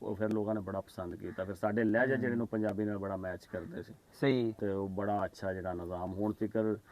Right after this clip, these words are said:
Speaker 1: ਜਿਹੜਾ ਨਾ ਮਾਸ਼ਾਅੱਲਾ ਬਹੁਤ
Speaker 2: ਕਿੰਨੀਆਂ ਤੁਸੀਂ ਵੀਡੀਓ ਬਣਾ ਲਈਆਂ ਤੇ ਤੁਹਾਡੀ ਟੀਮ ਜਿਹੜੀ ਸੀ ਨਸਣ ਭੱਜਣ ਸ਼ੁਰੂ ਹੋ ਗਈ?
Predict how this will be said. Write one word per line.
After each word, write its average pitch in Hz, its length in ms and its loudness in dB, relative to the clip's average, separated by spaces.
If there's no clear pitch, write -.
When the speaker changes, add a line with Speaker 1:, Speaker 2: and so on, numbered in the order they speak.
Speaker 1:
ਜਿਹੜਾ 101 260 2
ਨਾ 98 120 -2
ਮਾਸ਼ਾਅੱਲਾ 98 400 -4
ਬਹੁਤ 185 180 8
Speaker 2:
ਕਿੰਨੀਆਂ 214 280 8
ਤੁਸੀਂ 202 320 2
ਵੀਡੀਓ 196 300 10
ਬਣਾ 160 360 12
ਲਈਆਂ 175 320 8
ਤੇ 160 100 10
ਤੁਹਾਡੀ 160 320 12
ਟੀਮ 165 360 6
ਜਿਹੜੀ 160 220 12
ਸੀ 160 180 4
ਨਸਣ 151 440 4
ਭੱਜਣ 135 300 6
ਸ਼ੁਰੂ 135 280 4
ਹੋ 120 160 6
ਗਈ? 113 180 2